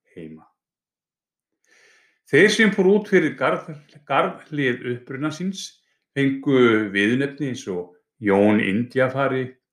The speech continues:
Þorvaldur Víðförli, Alli Spánafari, en, eh, hann tók þátt,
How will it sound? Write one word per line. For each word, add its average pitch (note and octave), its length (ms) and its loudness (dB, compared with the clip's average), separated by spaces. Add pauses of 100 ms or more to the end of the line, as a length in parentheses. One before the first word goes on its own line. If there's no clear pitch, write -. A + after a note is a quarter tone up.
(280)
Þorvaldur A2 720 4
Víðförli, B2 720 -4 (640)
Alli B2+ 240 4
Spánafari, C3+ 720 0 (420)
en, A2 380 4
eh, A2+ 160 2
hann D3 240 0
tók D#3+ 160 2
þátt, E3 300 0